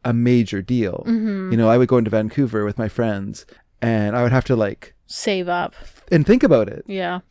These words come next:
Speaker 1: I'd have to be like, "What record is important for me to buy?" 'Cause I'm not gonna be able to buy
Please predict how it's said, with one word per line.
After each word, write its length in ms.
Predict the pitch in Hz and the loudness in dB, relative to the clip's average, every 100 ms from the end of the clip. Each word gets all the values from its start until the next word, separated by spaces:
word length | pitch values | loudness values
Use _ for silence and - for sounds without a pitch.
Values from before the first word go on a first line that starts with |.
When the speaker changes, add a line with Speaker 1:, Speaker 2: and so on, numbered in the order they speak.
| _ | _
Speaker 1:
I'd 120 | 139 | 4
have 100 | 147 | 4
to 60 | - | 4
be 80 | 143 | 2
like, 160 | 120 | 4
"What 320 | 110 117 151 135 | 2 4 2 4
record 600 | 135 131 135 117 110 - _ _ _ | 2 2 0 0 -2 -12 _ _ _
is 160 | 123 117 | 0 2
important 460 | 117 135 131 120 | 2 2 2 0
for 80 | - | -4
me 100 | 117 | -4
to 60 | 104 | -4
buy?" 320 | 104 151 113 | -2 0 0
'Cause 140 | 110 123 | 0 0
I'm 80 | 117 | 2
not 60 | 127 | 2
gonna 60 | |
be 40 | 127 | 0
able 60 | 113 | 0
to 60 | |
buy 200 | 107 110 | 0 -2